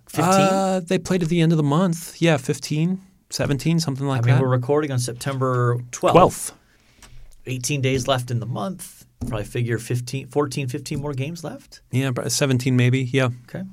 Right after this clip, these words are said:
Speaker 2: Yeah.
Speaker 1: All right.
Speaker 2: One, two days off in there.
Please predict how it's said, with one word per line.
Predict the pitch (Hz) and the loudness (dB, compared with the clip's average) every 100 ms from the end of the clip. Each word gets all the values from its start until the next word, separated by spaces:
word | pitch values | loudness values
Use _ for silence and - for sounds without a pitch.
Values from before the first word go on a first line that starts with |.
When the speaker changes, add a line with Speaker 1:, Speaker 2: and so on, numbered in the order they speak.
| - _ _ | -16 _ _
Speaker 2:
Yeah. | - 123 104 - - | -6 -4 -6 -10 -14
Speaker 1:
All | 95 | -10
right. | 110 131 147 | -6 -8 -8
Speaker 2:
One, | 139 110 117 | -4 0 2
two | 123 117 | 2 0
days | 113 110 | 0 -2
off | 107 123 | -4 -4
in | |
there. | 117 120 | -4 -4